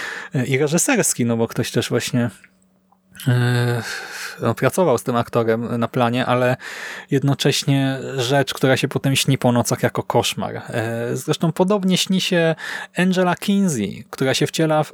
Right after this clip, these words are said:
Angelę Martin, bo Angela to jest taka Elza z biura, taka po prostu współczesna nazistka, też właśnie straszna ksenofobka, homofobka, et cetera.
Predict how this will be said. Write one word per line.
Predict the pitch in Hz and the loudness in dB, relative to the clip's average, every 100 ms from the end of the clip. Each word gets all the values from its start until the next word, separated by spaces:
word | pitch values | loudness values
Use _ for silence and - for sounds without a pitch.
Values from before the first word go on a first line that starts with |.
| - | 0
Angelę | 156 156 160 156 156 151 | 2 4 4 4 2 0
Martin, | 151 165 165 - - 85 104 - - - - - | 2 2 2 0 -6 -6 -10 -14 -16 -16 -16 -8
bo | 139 131 | -2 0
Angela | 143 151 160 160 | 2 2 2 4
to | 151 | 2
jest | - | 2
taka | 147 - 151 139 139 143 143 - _ _ _ - | 0 2 2 4 4 4 0 -6 _ _ _ 0
Elza | 151 165 143 131 131 | 2 4 4 2 2
z | 127 | 0
biura, | 135 143 117 107 | 2 2 4 2
taka | - - - 127 135 - 139 135 | -2 -2 0 0 -2 -10 -12 -12
po | - | -6
prostu | - - 151 - | -2 -2 -4 -8
współczesna | - 151 - 156 - 147 139 139 | 2 2 4 2 2 2 2 0
nazistka, | 143 143 139 131 147 - - 110 104 | 0 2 2 0 -2 -2 -4 -6 -4
też | - 135 - | 0 0 2
właśnie | 123 - 117 | -2 -2 -6
straszna | - 139 - 131 | 0 0 2 0
ksenofobka, | - 127 123 127 - - | 2 2 4 0 0 0
homofobka, | 135 123 - 127 - | 2 2 2 2 2
et | 123 - | 0 2
cetera. | 135 - 135 135 | 0 2 2 2